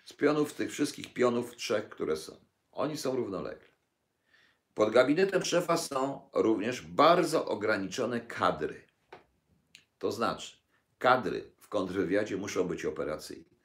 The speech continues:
One nie tylko prowadzą obsługę kadrową oficerów, pracujących funkcjonariuszy, ale również istnieje tam coś takiego jak pion, który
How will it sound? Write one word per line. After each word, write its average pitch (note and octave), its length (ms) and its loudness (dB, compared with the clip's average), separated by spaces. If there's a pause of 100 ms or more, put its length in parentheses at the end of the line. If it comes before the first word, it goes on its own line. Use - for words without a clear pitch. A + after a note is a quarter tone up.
(340)
One A#2+ 240 2
nie A#2+ 120 0
tylko F#3+ 300 2
prowadzą A2+ 500 0
obsługę B2 440 -2
kadrową F#2+ 640 0 (680)
oficerów, E2+ 800 0 (640)
pracujących G2 640 -2
funkcjonariuszy, G2 920 -6 (520)
ale D3 300 8
również F2 680 0 (640)
istnieje C#3+ 480 2
tam A#2+ 220 2
coś D3 260 2
takiego G2 580 0
jak - 580 0 (300)
pion, G2+ 480 -2 (1800)
który F#2+ 480 0